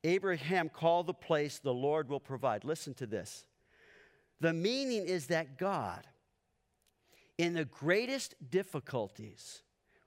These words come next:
which all human assistance is vain, will make a suitable provision for the deliverance of those who trust in him. The Lord will provide. In other words, if he doesn't,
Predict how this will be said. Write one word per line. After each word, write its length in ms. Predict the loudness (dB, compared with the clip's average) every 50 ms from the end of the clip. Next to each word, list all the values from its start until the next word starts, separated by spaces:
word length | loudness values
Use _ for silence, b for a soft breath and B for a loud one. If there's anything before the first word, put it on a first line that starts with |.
| b b
which 200 | -4 -4 -2 -2 2
all 380 | 4 4 6 6 4 4 2 0
human 480 | -6 -6 -2 0 0 2 2 2 0 -2
assistance 880 | -4 -6 -6 -4 -2 -2 -2 -2 -2 -4 -4 -4 -4 -4 -8 -16 -16 _ _ _ _ _
is 160 | -6 -6 -6 -6
vain, 600 | -4 -2 -2 -2 -2 -2 -4 -6 -6 -8 -10 -14 -20 _ _ _ _ _ _ _ _ _ _ _ _ _ _ _ B B B B B B B B
will 180 | 2 2 2 2
make 440 | 2 2 2 2 2 2 0 -4 -4
a 140 | -2 -2 -2
suitable 640 | -2 -2 -2 0 0 0 0 0 2 2 2 2 2
provision 920 | 0 -2 -4 -4 -2 0 0 0 0 0 -2 -2 -2 -4 -4 -4 -8 -10 b b b b
for 100 | -8 -4
the 120 | -2 0 2
deliverance 540 | 2 4 2 2 2 2 0 0 0 -2
of 200 | -4 -4 -4 -2
those 560 | 0 2 2 2 0 -2 -6 -10 -12 -14 -16 _ _ _ _
who 180 | -10 -10 -10
trust 640 | -8 -8 -6 -2 0 0 0 -2 -6 -12 -14 -16 -20 _ _ _ _ -10
in 160 | -8 -8 -8
him. 320 | -8 -8 -8 -8 -10 -10 -16 _ _ b b b b b b -4
The 100 | -2 -2
Lord 640 | -2 -2 -2 -2 0 0 0 -2 -4 -6 -10 -14 -18 _ _ _ _ -10 -8
will 140 | -8 -8
provide. 560 | -8 -10 -12 -10 -6 -6 -6 -6 -6 -10 -14 -16 _ _ _ _ _ _ _ _ _ b b b b b b
In 80 | -2 0
other 140 | 2 2 2
words, 240 | 0 -2 -2 -4 -6 _
if 200 | -4 -4 -4 -2
he 120 | -4 -6 -4
doesn't, 600 | -2 0 0 0 0 0 -4 -8 -8 -8 -10 -14